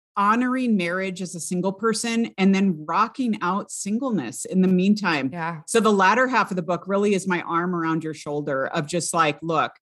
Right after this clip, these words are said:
Speaker 1: here are some awesome things about being single. Here are some challenges about being single. Here's
Speaker 2: Yeah.
Speaker 1: how we have to trust the sovereignty of God wherever we are and what that looks like." And so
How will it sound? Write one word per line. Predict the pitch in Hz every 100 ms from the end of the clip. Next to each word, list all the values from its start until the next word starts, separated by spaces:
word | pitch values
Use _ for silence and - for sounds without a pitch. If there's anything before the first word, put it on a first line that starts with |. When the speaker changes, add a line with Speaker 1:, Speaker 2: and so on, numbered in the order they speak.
| _ _ _
Speaker 1:
here | 233 294
are | 359
some | - 202 175 -
awesome | 160 185 - 220
things | - 175 180
about | 180 160 135
being | 180 165 156
single. | 160 156 131 104 - _ _
Here | 254 349
are |
some | - 285
challenges | 220 160 143 170 190 156 139 165
about | 147 135 -
being | 143 139
single. | - 147 131 110 - _
Here's | 214 247 302 330
Speaker 2:
Yeah. | 302
Speaker 1:
how | 269
we | 240 220
have | 190 208 -
to | 214
trust | - 180 -
the | 160
sovereignty | - 160 175 180 175
of | 175 147
God | 156 160 147
wherever | 156 143 160 185
we | 175 160
are | 147 151 147
and | 143 151
what | 151
that | 151 104
looks | 156 151
like." | 156 127 147
And | 165 165
so | 180 165